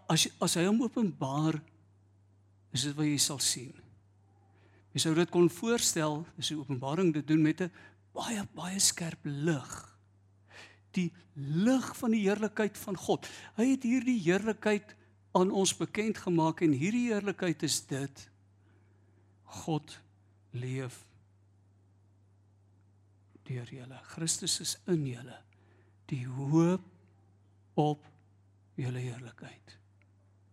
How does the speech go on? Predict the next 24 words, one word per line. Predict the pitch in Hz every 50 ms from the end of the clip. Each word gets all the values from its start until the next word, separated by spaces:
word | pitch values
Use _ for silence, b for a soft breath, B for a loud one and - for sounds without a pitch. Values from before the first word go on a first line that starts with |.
| _ _ _ _ _ - - -
Christus | - 160 - - - 160 - -
in | 160 147
ons, | 170 147 131 127 127 - _ -
is | 156 - - -
in | - 139 135 143
ons. | 139 127 120 - - - - B B B B B B B B B B B B B B B B _ _ _ _ _ _
Nou, | - 170 - - - _ _ _ _ _ _ _ _ _ _ _ _ _ _ _ _ _ _ _ _ _ _ _ _ _ _ _ _ _ _ -
wel | 226 226 226
daaraan | 226 240 240 226 226 233 208 170
gedink, | - 185 165 131 123 - 156 135 127 123 117 107 - - - - - _ _ _ _ _ _ -
wêreld | 127 131 139 151 147 180
waarin | 160 165 156 156 170
ons | 160 - -
leef, | - 147 143 175 196 170 135 127 - - B B B B B B B B _
lig | - 135 165 214 254 285 254 165 160 180 190 185 - - - - - _ _ _ _ _ _ _ _ _ _ _ _ _ _ _ _ _ _ _ _ _ _ _ _ _ B B B B B B B _
trek | - 165 170 165 165 - -
teen, | - 180 180 175 175 175 202 - - - - _ _ _ _ _ _ _ _ _ _ - - _ _ _ _
probeer | - 147 143 165 180
nou | 202 208 196
net | 214 208 -
die | 185 -
kop | - 170 160 -
hier | 165 160 165 180
omvou, | 180 135 135 127 - - 165 131 120